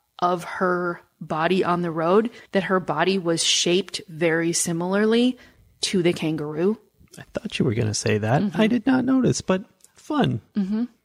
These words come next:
Speaker 2: So this whole movie was her penance for not
Speaker 1: For not
Speaker 2: for
Speaker 1: running
Speaker 2: not
Speaker 1: over the
Speaker 2: murdering the
Speaker 1: kangaroo.
Speaker 2: kangaroo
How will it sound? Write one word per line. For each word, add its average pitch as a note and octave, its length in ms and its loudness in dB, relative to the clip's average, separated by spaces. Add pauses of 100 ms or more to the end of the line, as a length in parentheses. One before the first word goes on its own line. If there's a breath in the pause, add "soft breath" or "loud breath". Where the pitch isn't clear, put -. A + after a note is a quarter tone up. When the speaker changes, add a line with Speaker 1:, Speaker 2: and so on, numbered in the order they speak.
(140)
Speaker 2:
So B2 420 -2 (220 loud breath)
this B2+ 160 2
whole C#3+ 160 2
movie B2 260 2
was A2 320 -4 (280 soft breath)
her - 160 -4
penance A2+ 520 -2
for A2 180 -6
not A2+ 540 -6
Speaker 1:
For G#3+ 140 0
not G#3 240 2
Speaker 2:
for F3+ 120 -10
Speaker 1:
running F3 280 2
Speaker 2:
not - 80 0
Speaker 1:
over A2+ 200 4
the A2 60 0
Speaker 2:
murdering A2 220 2
the A2 100 2
Speaker 1:
kangaroo. B2 260 0
Speaker 2:
kangaroo A2+ 340 2